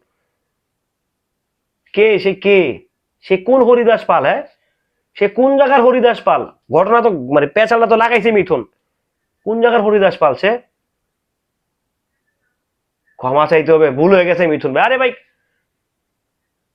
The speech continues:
মিথুনের বাপ লাগে তো, বাপের সমান বয়স তার, সে ক্ষমা চাই-, কেন, কেন, কেন চাইবে? সে, সে বাপ,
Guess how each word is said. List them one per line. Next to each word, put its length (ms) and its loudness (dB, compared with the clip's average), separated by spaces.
মিথুনের 300 2
বাপ 300 2
লাগে 240 2
তো, 260 0
বাপের 300 2
সমান 300 0
বয়স 260 2
তার, 160 -2
সে 140 -8
ক্ষমা 220 0
চাই-, 120 -10
কেন, 240 -6
কেন, 140 -4
কেন 220 0
চাইবে? 260 -6
সে, 100 0
সে 180 0
বাপ, 220 -2